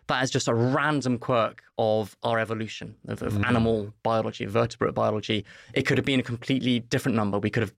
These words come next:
Speaker 1: walked around giving each other high threes and counting, <laughs> counting in base six rather than base ten.
Speaker 2: I had never
Speaker 1: So
Speaker 2: thought
Speaker 1: our,
Speaker 2: about that.
Speaker 1: so our, so numerical system is fundamentally built on
Speaker 2: So
Speaker 1: the
Speaker 2: that
Speaker 1: number
Speaker 2: we can
Speaker 1: of
Speaker 2: divide it with
Speaker 1: digits.
Speaker 2: our fingers.
Speaker 1: So that we can count easily in base ten 'cause you've got ten things to count with.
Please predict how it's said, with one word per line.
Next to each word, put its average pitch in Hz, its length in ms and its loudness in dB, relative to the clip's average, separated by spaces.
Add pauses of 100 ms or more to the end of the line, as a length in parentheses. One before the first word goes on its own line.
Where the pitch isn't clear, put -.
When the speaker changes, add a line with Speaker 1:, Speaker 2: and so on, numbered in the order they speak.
(120)
Speaker 1:
walked 127 280 2
around 117 140 2
giving 117 220 2
each - 160 -4
other 110 140 0
high 113 260 -2
threes 117 600 0 (400)
and 117 100 2
counting, 131 420 2
<laughs> 120 40 -4
counting 135 300 -2
in 127 80 2
base 139 240 -2
six - 300 -4
rather 117 140 2
than 113 120 -2
base - 140 -12
ten. - 320 -6
Speaker 2:
I 98 40 -2
had 98 100 0
never 110 100 2
Speaker 1:
So 135 120 2
Speaker 2:
thought 127 160 2
Speaker 1:
our, 95 60 -2
Speaker 2:
about 69 140 -4
that. 78 260 -6 (140)
Speaker 1:
so 139 260 0
our, 135 80 0
so 147 120 -4
numerical 147 580 2
system - 300 -10
is - 80 -8
fundamentally 120 500 0
built 113 500 -2 (420)
on 117 100 4
Speaker 2:
So - 20 6
Speaker 1:
the 113 60 4
Speaker 2:
that 110 60 4
Speaker 1:
number 131 120 2
Speaker 2:
we - 40 2
can 120 60 0
Speaker 1:
of 104 60 0
Speaker 2:
divide 104 260 2
it 101 80 -2
with 104 80 0
Speaker 1:
digits. 101 60 4
Speaker 2:
our 95 60 2
fingers. 80 560 -6
Speaker 1:
So 151 140 2
that 156 100 0
we 156 100 0
can 143 180 0
count 185 420 0
easily 123 580 -2 (260)
in 117 100 2
base 123 220 0
ten 110 200 0
'cause - 80 -4
you've 113 80 0
got - 160 0 (180)
ten 117 220 0
things 110 180 2
to - 80 -14
count 120 240 0
with. 107 240 -4